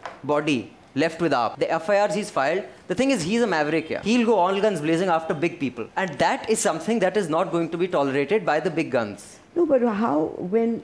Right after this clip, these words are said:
Speaker 1: So they will
Speaker 2: I
Speaker 1: never
Speaker 2: think
Speaker 1: give him, they will never
Speaker 2: as
Speaker 1: give him
Speaker 2: far as
Speaker 1: anything
Speaker 2: the
Speaker 1: that
Speaker 2: police
Speaker 1: is
Speaker 2: is concerned, he came in, uh, uh, with A K forty-seven.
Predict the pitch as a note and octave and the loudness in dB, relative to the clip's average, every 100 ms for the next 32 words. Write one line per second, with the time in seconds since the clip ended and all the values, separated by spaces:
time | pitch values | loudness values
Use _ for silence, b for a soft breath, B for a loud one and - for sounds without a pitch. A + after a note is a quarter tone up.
0 | - A#3+ A#3 C4+ G#3+ C#4+ E4 A#3+ A#3 C4+ | -4 0 2 2 4 4 4 4 2 2
1 | - B3 B3 G3 B3+ A3+ B3 B3+ C4+ B3 | 0 2 2 2 2 2 2 2 2 2
2 | A#3 A3 D4 A4 C#4+ C4+ B3 A#3+ G#3+ G#3 | 2 4 4 2 0 0 0 0 0 -2
3 | - - - - C#4+ C#4+ - C4+ D4 C4+ | -6 -16 -14 0 2 2 0 2 4 4
4 | C4 C4 B3+ - - - - F#2+ - A3 | 4 2 0 -8 -20 -16 -10 -10 0 0
5 | G3+ F#3+ A#3 G#3+ A3+ G3+ A#3 A3 G#3+ G3+ | 2 2 2 4 2 2 0 0 0 2
6 | G3 F#3 E3+ | 2 2 -2